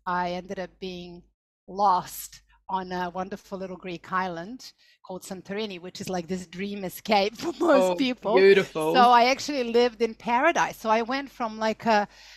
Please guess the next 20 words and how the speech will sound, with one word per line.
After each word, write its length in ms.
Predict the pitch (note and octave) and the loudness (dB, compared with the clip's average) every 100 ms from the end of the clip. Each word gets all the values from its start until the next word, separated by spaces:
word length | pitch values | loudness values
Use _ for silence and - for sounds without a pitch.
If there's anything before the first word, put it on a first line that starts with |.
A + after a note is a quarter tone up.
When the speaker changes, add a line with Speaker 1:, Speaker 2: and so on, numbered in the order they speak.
| - - | -20 -6
Speaker 1:
a, 100 | F#3+ | -2
a, 480 | F#3+ G#3 G3+ - - | -2 0 -2 -2 -4
a 80 | |
hell 480 | F#3+ - A#3+ B3 D4 | -4 0 4 4 4
on 260 | A3+ G#3 G3 | -4 -12 -10
earth 420 | F3+ F3+ G3 _ _ - | -10 -10 -14 _ _ -16
to 420 | G#3+ F#3+ F#3+ G3+ | -12 -10 -10 -12
heaven 460 | - A#3+ D4+ D4 E3 - | -4 -2 0 -4 -12 -18
on 180 | F3 | -18
earth, 380 | F3 E3 D3+ _ - | -18 -18 -20 _ -18
you 140 | G#3 | -14
know? 340 | G3 G3+ C#4+ E4 _ - - _ - | -10 -10 -10 -14 _ -20 -20 _ -12
It 320 | G3 G#3+ G#3 | -10 -10 -12
was 260 | G3+ F3+ - | -12 -14 -20
just 200 | G#3 - | -20 -6
every 300 | G#3+ G3+ G3+ | -4 -2 -4
day 680 | G3 G3+ A3+ G#3 E3+ E3 E3 | -2 0 0 -2 -6 -10 -14
being 480 | - F#3 F3+ F3+ F3 F#3+ | -14 -12 -12 -16 -18 -16
in 260 | F3+ F3 _ _ | -14 -16 _ _
total 560 | - F3+ F#3 F3+ E3+ F3 | -14 -14 -12 -14 -14 -16